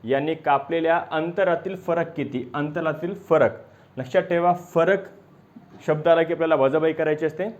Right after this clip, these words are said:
आणि कशाची वजाबाई करायची? तर त्यांनी <clears throat> फेऱ्या मारल्यात, धावल्यात. धावल्या याचा अर्थ आपल्याला काढायची, परिमिती काढायची. तर कशा कशाची परिमिती काढायची? सत्तर मीटर बाजू असलेला चौरस.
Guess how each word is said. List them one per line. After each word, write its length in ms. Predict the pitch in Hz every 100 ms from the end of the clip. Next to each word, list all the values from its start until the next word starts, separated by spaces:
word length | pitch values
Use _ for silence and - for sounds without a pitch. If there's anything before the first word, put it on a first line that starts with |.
| - - - _ -
आणि 180 | 156 156
कशाची 380 | 160 170 202 208
वजाबाई 340 | 196 196 196
करायची? 420 | 190 196 190 196 247 - - - -
तर 100 | 175
त्यांनी 380 | 175 185 202 254 240 - 160
<clears throat> 300 | - - -
फेऱ्या 300 | 190 220 202
मारल्यात, 360 | 156 135 131
धावल्यात. 480 | 123 147 160 170 123 - - - 131
धावल्या 320 | 147 156 185
याचा 260 | 196 175 185
अर्थ 180 | 165 180
आपल्याला 280 | 170 170 170
काढायची, 380 | 165 160 156
परिमिती 540 | 208 - 196 202 190 156
काढायची. 360 | 135 123 110 107 101 - - -
तर 100 | 156
कशा 240 | 160 202
कशाची 280 | 190 196 190
परिमिती 360 | 185 190 190
काढायची? 340 | 185 180 180 196 240 - - _
सत्तर 380 | - 151 202 202
मीटर 300 | 180 180 180
बाजू 340 | 151 151 151
असलेला 360 | 156 156 165 180
चौरस. 440 | 180 156 120 117